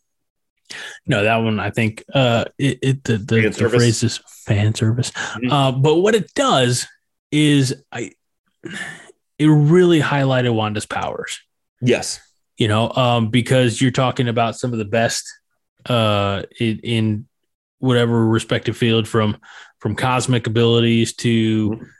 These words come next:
Speaker 1: uh,
Speaker 2: She can
Speaker 1: mutant
Speaker 2: change reality.
Speaker 1: Yeah. And I think by the time we get to the end, the realization is the only person who's gonna stop Wanda is Wanda.
Speaker 2: Right.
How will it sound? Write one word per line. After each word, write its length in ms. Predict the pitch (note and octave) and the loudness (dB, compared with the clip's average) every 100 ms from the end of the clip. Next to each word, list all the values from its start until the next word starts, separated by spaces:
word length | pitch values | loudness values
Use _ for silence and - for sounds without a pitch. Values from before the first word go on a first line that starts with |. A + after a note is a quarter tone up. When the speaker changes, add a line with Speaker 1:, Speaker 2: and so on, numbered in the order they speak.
| _ B2 | _ -4
Speaker 1:
uh, 580 | A2 G#2 G2+ G2+ G#2 E2+ - - E2 A#2+ | 0 0 0 0 -2 -4 -12 -20 -16 -2
Speaker 2:
She 120 | B2+ | 2
can 100 | A#2+ | 4
Speaker 1:
mutant 20 | |
Speaker 2:
change 280 | C3 D3+ C3+ | 4 2 2
reality. 480 | A#2 F#2+ D2 C#2 - _ _ _ _ _ - | 2 2 -2 -6 -10 _ _ _ _ _ -4
Speaker 1:
Yeah. 260 | C#3+ - - _ _ _ _ _ _ - - - _ _ - | -4 -4 -18 _ _ _ _ _ _ -20 -20 -20 _ _ -2
And 300 | D#3 D3+ - | 0 0 -2
I 120 | C3 | -4
think 440 | B2 F3+ F3+ F3 - _ _ _ _ D#3 D3 - - | 0 2 2 0 -8 _ _ _ _ -14 -14 -20 -6
by 140 | C#3+ C3 | -2 0
the 100 | B2+ | 0
time 160 | D#3 | 0
we 100 | D3 | 2
get 160 | C3 C3+ | 0 0
to 100 | C3+ | 2
the 200 | A#2 A#2 | 2 2
end, 380 | C#3 C3+ A#2 A2+ - _ _ _ _ _ _ _ _ _ - | 2 0 -2 -6 -12 _ _ _ _ _ _ _ _ _ 0
the 120 | B2 | 2
realization 920 | A#2+ B2 C#3 C#3 B2 A2+ C3 C3+ B2 | 4 4 4 4 2 2 0 0 0
is 240 | A#2 A2 - _ | 0 -2 -6 _
the 160 | A#2+ A#2 | -2 0
only 180 | C#3+ C#3 | 0 0
person 300 | D3 C3 B2+ | 0 0 0
who's 160 | B2 | -2
gonna 200 | A#2 A#2+ | -2 -4
stop 320 | - C3 A#2 | -2 -2 -2
Wanda 480 | A2+ A2+ C3+ E3+ E3+ - _ _ _ _ _ _ _ _ _ - | 0 0 2 0 -2 -10 _ _ _ _ _ _ _ _ _ -4
is 140 | A#2+ | -2
Wanda. 400 | G#2+ F2 - - - _ _ - | -2 -4 -10 -20 -20 _ _ -6
Speaker 2:
Right. 240 | A#2 E2 | -2 -2